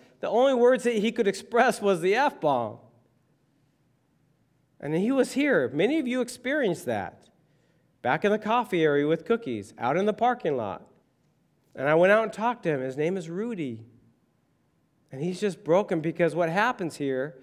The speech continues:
is now he sees that this life ends someday. That is a sobering, and I use that word seriously, that is a sobering thought. And most people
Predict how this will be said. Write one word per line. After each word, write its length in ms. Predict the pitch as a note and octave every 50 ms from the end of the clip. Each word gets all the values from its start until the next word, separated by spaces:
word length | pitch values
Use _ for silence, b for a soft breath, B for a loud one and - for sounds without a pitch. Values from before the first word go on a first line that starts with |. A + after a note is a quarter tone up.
| b b b b b b b
is 180 | - D3 C#3+ D3+
now 300 | E3 F3 G3 G#3+ A3+ G3+
he 160 | E3 G3 F#3
sees 580 | E3+ - - G3+ G#3 G3+ F#3+ F#3 F3+ E3 - - b b b b b -
that 160 | C#3+ B2+ -
this 240 | D#3+ F#3+ F3+ D#3+ -
life 520 | D3 C#3+ E3 G3 F#3+ F3 D#3+ - - - - _ _ _ _ _ _ _ _ _ _ _ _ _ _ _ _ _ _ _ _ _ _ -
ends 420 | D3 F3 F#3+ F#3+ F3 - - -
someday. 680 | - - C#3 B2 A2+ G#2 F#2+ G2 F#2 F2 F2 A2 - _ _ _ _ _ _ _ _ _ _ _ _ _ _ _ _ _ _
That 180 | - D3 F#3+ G3
is 260 | - E3 D#3+ C#3+ D3
a 180 | D3 D3+ D3 C#3
sobering, 1160 | C#3+ - - - - F3+ F3 F#3 G3 G3 F#3+ D#3+ C#3+ D3+ C#3+ C#3 B2+ B2+ A#2+ A#2+ A#2+ A#2 A#2 - - - -
and 80 | C3+ B2+
I 60 | A#2+
use 220 | B2 B2 C3+ C#3
that 140 | C#3 C3+ B2
word 160 | B2+ B2+ B2 A2+ - - - - - _ -
seriously, 760 | - - - F3 F3+ E3+ D#3 C3+ - - A2+ A2 G2+ G#2 A#2+ - _ _ _ _ _ _ _ _ _ _ _ _ _ _ _ _ _ _ _ _ _ _ _ _ _ _ _ _ _ _ _ _ _ _ _ _ _ _ _ _ _ _
that 160 | - D#3 G3
is 140 | G3 E3+ C#3+
a 80 | C#3 B2
sobering 960 | - - - - - G3 F#3+ G3 G3+ G#3 G3 F3+ D3 D#3 D3 D3 C#3+ C#3
thought. 400 | C3 C#3 E3+ D3+ C3 B2 A2 -
And 120 | C3+ C3 B2+
most 320 | C3+ C#3+ E3+ F#3+ F#3 -
people 380 | - E3+ E3 D#3 D3+ D3 D3+